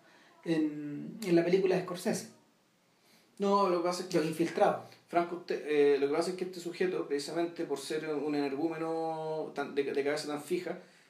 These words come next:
Speaker 2: hace que sea intelectualmente limitado y por lo mismo es un tipo que está con mando medio dentro de la organización, pues en el fondo está encargado, digamos.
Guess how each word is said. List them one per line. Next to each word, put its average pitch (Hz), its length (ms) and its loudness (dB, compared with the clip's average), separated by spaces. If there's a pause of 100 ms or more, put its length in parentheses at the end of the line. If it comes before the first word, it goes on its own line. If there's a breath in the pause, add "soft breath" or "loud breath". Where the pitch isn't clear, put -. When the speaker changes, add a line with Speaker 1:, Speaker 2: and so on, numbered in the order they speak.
(200 loud breath)
Speaker 2:
hace 165 240 2
que 165 60 -2
sea 170 160 0
intelectualmente 151 600 -2
limitado 139 440 4
y - 40 0
por 139 140 2
lo 127 80 0
mismo 175 340 0
es 147 80 -6
un 147 140 -4
tipo 165 240 -4
que 147 60 -2
está 156 280 -2
con 147 140 0
mando 143 220 0
medio 139 240 0
dentro 165 180 0
de 165 100 -6
la 160 60 -2
organización, 143 540 0
pues - 160 -10
en 120 60 -4
el 127 40 -8
fondo 143 180 -2
está 127 220 -6
encargado, 120 580 2
digamos. - 240 -8